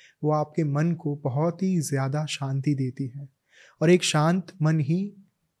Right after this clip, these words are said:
जो हमारी सामाजिक समस्याएं रहती हैं, परेशानियां रहती हैं,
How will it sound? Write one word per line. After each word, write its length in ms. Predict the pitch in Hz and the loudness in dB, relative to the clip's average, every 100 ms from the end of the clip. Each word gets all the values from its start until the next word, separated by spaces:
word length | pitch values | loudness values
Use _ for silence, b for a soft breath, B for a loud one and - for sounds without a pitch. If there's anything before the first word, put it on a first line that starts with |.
| - | -2
जो 100 | 156 | 0
हमारी 340 | 147 147 151 | 2 4 4
सामाजिक 560 | 147 151 147 147 151 - | 2 2 4 2 0 -2
समस्याएं 500 | 156 151 - 156 151 | -2 0 0 2 2
रहती 260 | 147 143 | 0 0
हैं, 80 | 147 | 0
परेशानियां 560 | 151 147 151 147 160 151 | 0 0 2 2 4 2
रहती 300 | 139 139 139 | 0 -2 -6
हैं, 160 | 156 | -8